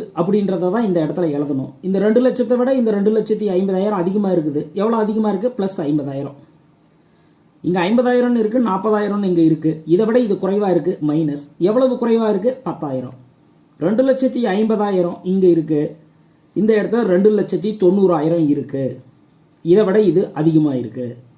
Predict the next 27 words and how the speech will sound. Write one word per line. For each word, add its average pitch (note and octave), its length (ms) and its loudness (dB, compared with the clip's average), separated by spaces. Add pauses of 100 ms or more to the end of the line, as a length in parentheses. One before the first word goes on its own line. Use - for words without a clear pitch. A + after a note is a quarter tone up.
(500)
அதிகமா B3 380 4
இருக்கிறதுனால A#3+ 580 2
பிளஸ் G#3+ 260 0
குறி. F#3 200 6 (160)
எவ்வளவு B3 320 2
அதிகமா A3 280 2
இருக்கு? F3+ 220 0
நாற்பதாயிரம். C#3 580 -6 (920)
இங்க F3 220 2
ஒரு F3 140 2
லட்சத்தி G#3+ 380 0
ஐம்பதாயிரம்னு G#3 640 0
இருக்கு, F#3+ 200 2 (120)
ஒரு E3+ 140 2
லட்சத்தி F3+ 340 -2
இருபதாயிரம். D3+ 560 0
இதை F#3 240 2
விட F#3+ 160 -2
இது G3 220 0
குறைவு, E3+ 360 0 (120)
மைனஸ். D3 520 -2
முப்பதாயிரம் F#3+ 640 -2
குறைவு. B2+ 320 -6 (1300)
இங்க E3 200 2
ஒரு F3 160 2
லட்சம் G#3+ 300 2
இருக்கு, E3+ 240 2